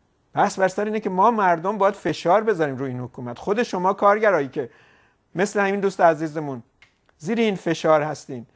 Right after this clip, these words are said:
و بیشترین فشار روی شماست. گرانی بیشترین فشارش روی کارگر بیکار، روی کارگر شاغل و رو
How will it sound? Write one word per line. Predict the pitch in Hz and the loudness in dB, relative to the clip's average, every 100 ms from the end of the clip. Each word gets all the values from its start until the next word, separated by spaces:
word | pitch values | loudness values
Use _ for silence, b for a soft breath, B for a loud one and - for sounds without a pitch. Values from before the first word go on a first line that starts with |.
| _ | _
و | 185 | -2
بیشترین | 190 220 - 214 | 0 -2 0 -2
فشار | 196 214 196 226 | 0 -4 -2 -2
روی | 214 233 220 | -2 -4 -6
شماست. | - 190 180 190 147 - _ _ _ _ _ _ _ _ _ _ _ _ _ | -6 -2 2 2 0 -6 _ _ _ _ _ _ _ _ _ _ _ _ _
گرانی | 190 196 190 185 | 2 4 4 0
بیشترین | 214 202 208 190 | -4 -6 -4 -4
فشارش | 180 180 202 214 202 | -4 -4 -2 -2 -2
روی | 208 | -2
کارگر | 202 190 170 160 190 | 2 4 4 4 0
بیکار، | 170 165 - 190 208 | 0 -4 4 6 6
روی | 196 185 | 2 -2
کارگر | - 151 151 170 | 0 -2 0 -4
شاغل | - 170 175 233 | -2 -2 -2 -2
و | |
رو | 208 196 | 0 0